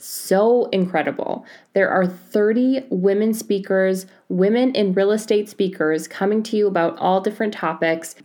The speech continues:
You'll be able to watch their presentations and connect with them virtually during those times, that April eighteenth to the twenty-second. There's gonna be giveaways, there's gonna be so many exciting things,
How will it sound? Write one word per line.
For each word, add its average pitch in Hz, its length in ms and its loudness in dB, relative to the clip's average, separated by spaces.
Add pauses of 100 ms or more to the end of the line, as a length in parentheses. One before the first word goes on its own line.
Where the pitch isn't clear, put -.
(120)
You'll 208 220 2
be 262 120 2
able 247 200 0
to 220 120 -4
watch 185 380 0
their 247 100 0
presentations 214 960 -2
and 196 160 -4
connect 190 380 -4
with 190 180 -6
them 190 320 0 (200)
virtually 202 840 0 (100)
during 196 400 0
those 180 300 0
times, 180 520 -2
that 165 260 0
April 175 320 -2
eighteenth 185 500 -4
to 175 160 -4
the 180 80 -8
twenty-second. 196 840 -6 (460)
There's 185 200 2
gonna 180 160 0
be 180 540 -2
giveaways, 220 760 2
there's 180 240 -2
gonna 175 160 -2
be 170 260 -2
so 233 460 -2
many 226 300 0
exciting 175 540 -2
things, 175 440 0